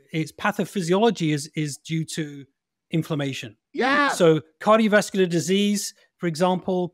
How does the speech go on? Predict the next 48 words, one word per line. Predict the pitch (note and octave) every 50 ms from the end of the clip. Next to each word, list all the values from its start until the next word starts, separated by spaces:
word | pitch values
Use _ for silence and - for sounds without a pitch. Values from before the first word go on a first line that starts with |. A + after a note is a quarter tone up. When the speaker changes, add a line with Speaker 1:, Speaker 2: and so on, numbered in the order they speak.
| - -
Speaker 1:
uh, | D#3+ D#3 D#3 D3 C#3+
C | - - - G3
O | F#3
P | - F#3+
D, | E3 F#3+
chronic | F#3 - - F3+ E3+ -
obstructive | - B2 - - E3 - - C#3+ - _
pulmonary | - - F#3+ F#3+ F#3+ F#3 F#3 F3
disease, | E3+ D#3+ D3 F3+ F#3 F3+ F3 E3 - - -
Speaker 2:
Yes. | F4+ G#4+ A#3+
Speaker 1:
cigarette | B3+ G3 E3+ F3+ E3 C3+
smoking | - - G3+ F3+ G3 G3+ - G#3+ G3
is | F3+ -
so | - E3+ D#3
bad | - E3 D#3+ F3 F3+ -
for | - F#3+
you | F#3
because | E3+ F#3+ - F3 C#3+
it | D#3 A#2+
exerts | - C3 B2+ C#3 D3 D#3+ D3 - -
Speaker 2:
Ex- | C3+ A#2
Speaker 1:
systemic | B2+ B2+ D3 C#3+ C3 A#2+
inflammation. | B2+ - - C3+ C#3+ F3 F#3+ - - F#3 F3+ E3 - _ _
Speaker 2:
Right. | C#4+ G4 A#4
Speaker 1:
It's, | - - - -
it's | F3+ G3
essentially | F#3 F3+ E3+ - C4 C4+ C4 - - F#3 E3+
all | E3+ E3+ F3
about, | D#3 C#3+ D#3+ D#3+ E3 D#3 - _
yeah, | D3+ E3 E3 D3+
managing | C3+ C#3+ D3+ D#3+ D#3+ - - D#3 D3 C#3+
f-, | C3 - -
inflammation. | D3+ C#3+ - - C#3+ C#3 C#3+ F#3 G3+ D#3+
All | D3
about, | D#3 E3+ G4
Speaker 2:
Inflammation. | G#4+ F#4+ - - G#3 E3 D#3
Speaker 1:
and | F#3+ F#3+ F#3+
we | G3+ F#3
mentioned | - E3+ F#3 G3+ - - F3+ E3+
at | F3+
the | C4+
Speaker 2:
Even, | C#4 F#3 F#3 F#3
Speaker 1:
right | F#3+ A3
of | - -
the | - B3+
Speaker 2:
uh, | A#3 G#3+
even | G3 F#3
Speaker 1:
start, | G3+ A3+ A3+